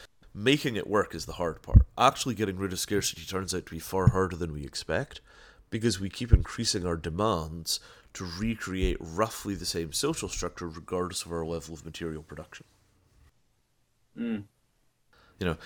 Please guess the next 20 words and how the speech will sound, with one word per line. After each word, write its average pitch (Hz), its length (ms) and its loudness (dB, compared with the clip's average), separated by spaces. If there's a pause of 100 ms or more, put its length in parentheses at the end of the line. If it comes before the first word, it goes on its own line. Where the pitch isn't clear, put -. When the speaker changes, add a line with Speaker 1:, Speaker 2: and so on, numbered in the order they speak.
(280)
Speaker 1:
it 117 120 6
didn't 127 260 4
used 117 180 6
to - 80 2
be 92 80 0
normal 92 500 6
for 92 180 0
people 87 280 -2
to - 80 -6
carry 92 320 4
around 80 340 0
recording 85 460 2
studios 80 420 0
in 78 120 -2
their 76 80 0
shoulder 76 320 0
bags. - 420 -4 (2000)
Right? - 240 0 (540)
And 98 200 6
now 82 380 10